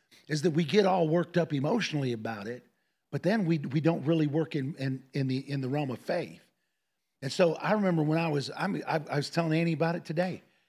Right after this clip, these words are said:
I said, "It was right there, right in the hall, uh, area there in my house." I said it was right there that the Lord spoke to me and said, you ain't gotta go, you ain't gotta do all that.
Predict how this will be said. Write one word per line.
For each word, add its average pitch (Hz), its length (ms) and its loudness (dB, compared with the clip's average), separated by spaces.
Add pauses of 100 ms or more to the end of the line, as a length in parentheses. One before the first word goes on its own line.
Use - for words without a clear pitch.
(220)
I 127 60 -4
said, 151 200 0
"It 156 60 -2
was 123 160 -6
right 170 240 0
there, 175 340 0
right 147 220 0
in 170 160 -2
the 180 80 2
hall, 185 640 0
uh, - 160 -4
area 147 340 2
there 139 340 0 (340)
in 139 120 -4
my 156 140 2
house." 175 260 0
I 147 60 2
said 143 180 -2
it 135 60 -2
was 120 180 -6
right 160 420 0
there 175 400 2 (340)
that 135 100 -6
the 135 100 -2
Lord 180 260 4
spoke 147 320 -2
to 147 100 -4
me 160 200 0
and 123 140 -6
said, 131 640 -2 (2250)
you 320 140 -10
ain't 359 100 -6
gotta 240 160 2
go, 175 180 -2
you 214 180 0
ain't 302 120 -2
gotta 220 180 0
do 208 200 2
all 185 180 4
that. 233 320 2